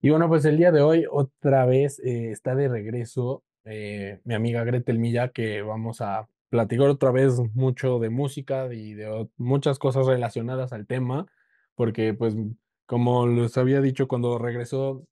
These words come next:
también, este, Ginette con, ah, de invitada al podcast,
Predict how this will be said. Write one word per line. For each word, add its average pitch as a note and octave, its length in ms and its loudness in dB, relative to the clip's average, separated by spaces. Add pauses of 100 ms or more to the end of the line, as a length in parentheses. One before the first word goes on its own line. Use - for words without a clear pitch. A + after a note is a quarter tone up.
(160)
también, A#2+ 460 -8
este, A2+ 380 -6
Ginette A2+ 580 -2
con, A2 460 -6
ah, A2+ 180 -4
de A2+ 140 -4
invitada A2+ 500 -2
al A2+ 220 -4
podcast, D3+ 640 -2